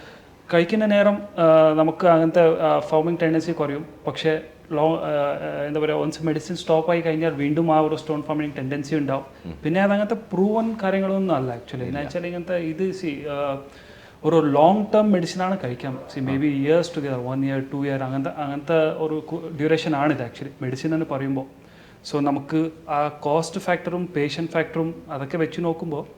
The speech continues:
Speaker 1: സി, surgery is a, ആ, better, ആ, ഔട്ട്കം ആണ് ഇതിന് actually.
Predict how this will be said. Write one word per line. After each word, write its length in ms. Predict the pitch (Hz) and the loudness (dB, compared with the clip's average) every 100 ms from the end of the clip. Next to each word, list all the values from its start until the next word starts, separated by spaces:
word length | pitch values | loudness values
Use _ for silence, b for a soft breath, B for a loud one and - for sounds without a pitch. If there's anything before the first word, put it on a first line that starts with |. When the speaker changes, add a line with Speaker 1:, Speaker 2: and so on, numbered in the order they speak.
| - - - | -20 -20 -16
Speaker 1:
സി, 340 | - 127 - | -12 -10 -4
surgery 400 | 143 160 202 202 | -2 2 2 2
is 60 | 190 | 2
a, 140 | 202 202 - 170 | -2 -4 -8 -4
ആ, 100 | 151 147 139 143 147 147 | 0 0 0 -6 -10 -6
better, 280 | 147 208 214 - - - - 180 | -2 0 -2 -4 -16 -20 -12 -6
ആ, 260 | 185 185 | -4 0
ഔട്ട്കം 400 | 180 180 202 180 | 2 4 4 4
ആണ് 160 | 147 117 | 4 0
ഇതിന് 180 | 123 127 | -6 -10
actually. 280 | - 127 | -10 -12